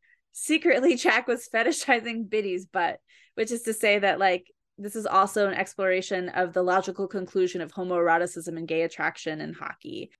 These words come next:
You know, Check Please was gonna begin to synthesize these threads of Kent, of homophobia and Kent Parson and secrecy and privacy, and begin to braid them together into a story that, like, not only dealt with the problems that had been set up about what was going on right now, but that would resolve the problems of Biddy's past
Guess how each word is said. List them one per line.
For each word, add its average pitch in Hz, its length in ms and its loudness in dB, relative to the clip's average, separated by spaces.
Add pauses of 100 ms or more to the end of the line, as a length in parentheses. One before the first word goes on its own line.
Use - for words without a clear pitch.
You 208 80 -4
know, 180 180 -2
Check 277 200 0
Please 277 240 0
was 233 120 -4
gonna 226 160 0
begin 214 320 2
to 233 80 4
synthesize 196 720 0
these 175 260 -6
threads 165 500 2
of 165 140 -8
Kent, - 300 -12 (200)
of 165 380 0 (220)
homophobia 240 540 2
and 180 200 0
Kent - 220 -8
Parson 247 400 0
and 170 160 -6
secrecy 233 520 -6
and 170 120 -6
privacy, 202 720 0 (380)
and 185 140 -6
begin 208 380 2
to 190 300 -2
braid 190 260 0
them 196 100 -6
together 180 360 0
into 180 200 -4
a 175 80 -2
story 175 400 0
that, 165 300 0
like, 180 120 -2
not 233 220 2
only 214 300 -2
dealt 190 240 0
with 190 100 -4
the 175 80 0
problems 196 480 -2
that 180 160 0
had 180 160 -4
been 185 140 -2
set 180 180 -2
up 180 160 0
about 180 240 2
what 185 140 2
was 180 100 -4
going 196 240 -4
on 185 120 -2
right 175 220 0
now, 220 320 2
but 226 140 0
that 180 140 2
would 185 120 -2
resolve 208 440 2
the 196 80 -8
problems 208 480 -4
of 175 100 -8
Biddy's 185 260 -4
past 339 540 -2